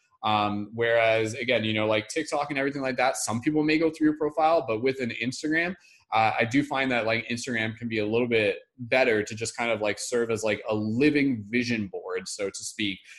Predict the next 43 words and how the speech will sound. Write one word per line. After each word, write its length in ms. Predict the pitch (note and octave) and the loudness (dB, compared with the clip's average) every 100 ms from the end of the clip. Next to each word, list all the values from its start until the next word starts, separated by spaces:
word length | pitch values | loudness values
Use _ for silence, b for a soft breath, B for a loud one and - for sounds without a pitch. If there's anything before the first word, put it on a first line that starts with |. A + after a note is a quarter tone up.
| B A#2 | B 0
and 180 | B2 | 2
a 60 | B2 | 2
place 320 | A#2+ A2+ G#2+ | 0 -2 0
where 80 | A#2 | -2
you 80 | A2 | -2
can, 80 | A2+ | -2
again, 260 | G#2 G2+ - | -2 -2 -4
kind 120 | A2 | -6
of 60 | G#2+ | -2
have 180 | A2+ G#2+ | -2 -2
those 220 | G#2+ - | -4 -4
longer 260 | G2+ G#2 G2+ | -4 -4 -4
videos 400 | G2+ G2 G2 G2+ | -2 -2 -2 -6
where 80 | |
if 100 | F#2+ | -8
they 100 | - | -8
want, 280 | F#2+ F#2 F#2 | -8 -8 -10
they 80 | F#2 | -12
can 160 | - F#2+ | -16 -12
go 360 | F#2 F#2 F2+ F2 F#2 | -8 -4 -6 -8 -12
and 140 | F#2 | -12
scroll 240 | - G#2 | -10 -8
back 220 | F2+ F2 - | -6 -6 -6
and 80 | G2+ | -12
check 180 | - G#2+ | -16 -14
that 160 | G#2+ - | -10 -8
out. 720 | F#2 - _ _ _ - G#2+ | -10 -10 _ _ _ -4 0
Um, 380 | A2 G#2+ G#2+ - _ - | 2 0 -4 -8 _ -10
so, 460 | - A#2+ A#2+ A#2+ | -2 2 2 2
da, 140 | A#2+ D3 | 0 -4
da, 180 | C#3+ | -4
da, 120 | C#3+ D3 | -4 -6
da. 500 | G3 G3 G3 F#3+ E3 | -4 -4 -2 -2 -2
Yeah, 280 | C3 A#2+ C#3+ | 2 2 2
Instagram 340 | D3 E3 E3 | -4 -2 0
is 140 | D#3 C3 | 0 0
more 160 | C3 | -2
personal, 600 | B2 - C#3+ C#3+ D3 C#3 | -4 -2 -2 -2 -4 -2
different 320 | A#2+ B2 C3+ B2 | -2 -4 -6 -6
style 300 | A#2 A#2 A2+ | -2 0 0
of 120 | G2+ | -2
browsing. 640 | G#2 G#2+ A2+ A2 A2+ A2+ A2 b b G2+ | 0 2 0 -2 -4 -6 -8 b b -4
Um, 640 | G#2 G#2 G2+ G2+ G#2 | -2 0 -2 -4 -6